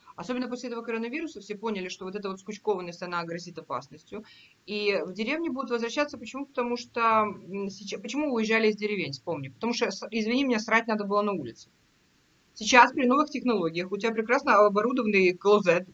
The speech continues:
у хати, понимаешь? Э, ванна, э, все, все дела, понимаешь? Ну, то есть уже не, ну, не нужны эти печи, да, не нужны, ну, то есть, э, именно бытово,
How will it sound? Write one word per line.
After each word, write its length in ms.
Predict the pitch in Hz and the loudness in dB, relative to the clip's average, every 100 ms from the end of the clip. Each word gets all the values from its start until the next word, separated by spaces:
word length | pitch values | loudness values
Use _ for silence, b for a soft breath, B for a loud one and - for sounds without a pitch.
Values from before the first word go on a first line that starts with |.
| 190 | -6
у 100 | 202 | 0
хати, 360 | 247 196 214 | 6 4 4
понимаешь? 520 | 220 214 202 226 294 - _ _ _ _ | 0 0 4 2 2 -2 _ _ _ _
Э, 120 | 156 | 6
ванна, 680 | 208 214 226 247 226 233 247 | 10 10 12 12 12 8 8
э, 300 | 233 214 214 | 8 6 6
все, 300 | 220 - 247 | 2 4 6
все 220 | 233 285 247 | 6 4 4
дела, 400 | 226 196 202 233 | 6 8 8 6
понимаешь? 420 | 214 214 233 262 240 | 0 -2 0 0 0
Ну, 180 | 247 226 | 0 2
то 120 | 233 | 2
есть 160 | 247 233 | 0 2
уже 140 | 254 | 2
не, 100 | 269 | 4
ну, 120 | 269 262 | 4 4
не 100 | 269 | 4
нужны 300 | 269 294 269 | 4 4 4
эти 120 | 220 | 2
печи, 380 | 196 214 208 240 | 0 0 0 2
да, 160 | 240 | 2
не 120 | 277 240 | 4 0
нужны, 220 | 226 226 | -2 -4
ну, 180 | 349 - | -6 0
то 100 | 294 | 2
есть, 220 | 277 - _ _ _ | 0 -2 _ _ _
э, 220 | 233 247 | 8 8
именно 420 | 262 277 262 247 226 | 8 2 2 2 2
бытово, 760 | 214 220 254 247 269 294 392 | -4 0 0 2 4 4 2